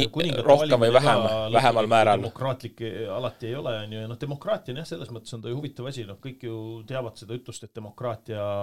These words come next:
Speaker 2: häll on, on ju vana Antiik-Kreeka, ehk õi-, õigemini mitte Antiik-Kreeka, vaid Ateena, sest Kreeka oli ka ju
Speaker 1: Atee-,
Speaker 2: väga
Speaker 1: vabariik oli, Ateena
Speaker 2: väga
Speaker 1: oli vabariik. Ta oli jah, linnriikides koos
Speaker 2: Jah,
Speaker 1: põhiliselt
Speaker 2: jah.
Speaker 1: ju.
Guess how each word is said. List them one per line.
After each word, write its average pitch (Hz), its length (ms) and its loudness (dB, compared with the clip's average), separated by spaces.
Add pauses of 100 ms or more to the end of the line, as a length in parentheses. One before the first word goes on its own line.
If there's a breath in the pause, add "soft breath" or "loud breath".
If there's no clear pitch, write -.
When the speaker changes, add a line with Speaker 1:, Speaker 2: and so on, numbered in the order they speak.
(120)
Speaker 2:
häll 113 320 -4
on, 104 100 -10
on 107 160 -8
ju 107 60 -6
vana 113 260 -6
Antiik-Kreeka, 127 720 -10
ehk - 160 -12
õi-, 113 180 -8
õigemini 107 440 -10
mitte 107 180 -12
Antiik-Kreeka, 123 560 -10
vaid 101 180 -8
Ateena, 143 420 -8
sest 95 200 -14
Kreeka 113 320 -10
oli 101 80 -12
ka 117 180 -2
ju 104 120 -2
Speaker 1:
Atee-, 107 100 -4
Speaker 2:
väga 110 160 2
Speaker 1:
vabariik 101 480 0
oli, 85 140 -2
Ateena 120 420 4
Speaker 2:
väga 98 140 4
Speaker 1:
oli 98 100 4
vabariik. 95 460 0
Ta 117 100 4
oli 117 140 8
jah, 123 100 6
linnriikides 107 580 0
koos 120 220 4
Speaker 2:
Jah, 117 100 -2
Speaker 1:
põhiliselt 101 540 -2
Speaker 2:
jah. 85 80 -14
Speaker 1:
ju. - 60 -20